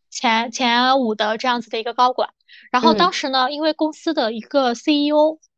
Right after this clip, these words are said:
Speaker 1: 当时
Speaker 2: 嗯。
Speaker 1: 自行请出离职了。然后这个老板呢，
Speaker 2: 嗯。
Speaker 1: 他的老板应该是跟这个C E O关系比较近的。
Speaker 2: 嗯。
Speaker 1: 啊，但C E O离职呢，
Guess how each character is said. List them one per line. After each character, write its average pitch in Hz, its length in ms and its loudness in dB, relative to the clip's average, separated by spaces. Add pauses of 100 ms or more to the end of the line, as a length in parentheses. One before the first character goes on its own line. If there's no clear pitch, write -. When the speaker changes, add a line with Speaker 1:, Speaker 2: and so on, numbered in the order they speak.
(120)
Speaker 1:
当 269 180 0
时 240 320 -4
Speaker 2:
嗯。 202 220 4 (340)
Speaker 1:
自 311 100 4
行 247 320 -4
请 208 300 -6
出 247 260 -4
离 220 200 -2
职 220 160 -6
了。 208 220 -6 (360)
然 226 120 0
后 277 80 2
这 339 140 4
个 302 80 6
老 214 160 2
板 254 200 2
呢， 208 80 -4 (140)
Speaker 2:
嗯。 - 60 -14
Speaker 1:
他 302 120 -2
的 294 80 0
老 220 140 4
板 233 180 0
应 220 60 -4
该 247 120 -4
是 269 100 -10
跟 269 140 -8
这 277 80 -4
个 254 100 -4
C 269 140 -10
E 269 60 -6
O 262 120 -6
关 269 160 -6
系 254 100 -14
比 214 60 -16
较 220 160 -8
近 285 260 -8
的。 208 100 -8 (560)
Speaker 2:
嗯。 208 300 2 (240)
Speaker 1:
啊， - 200 -2 (200)
但 349 140 2
C 381 140 0
E 370 60 4
O 370 120 6
离 277 160 0
职 240 220 -4
呢， 277 260 -2